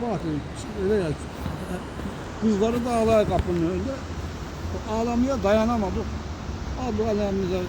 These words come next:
masaları gittik. Gittik ki Koçyalan'ın ama o Voyvod Hasan'ın Rahman var.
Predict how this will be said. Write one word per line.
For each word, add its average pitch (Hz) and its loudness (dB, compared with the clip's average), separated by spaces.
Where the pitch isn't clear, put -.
masaları 190 0
gittik. 175 -2
Gittik 220 2
ki 240 0
Koçyalan'ın 208 2
ama 226 0
o - 2
Voyvod 196 4
Hasan'ın 180 0
Rahman 185 4
var. 151 2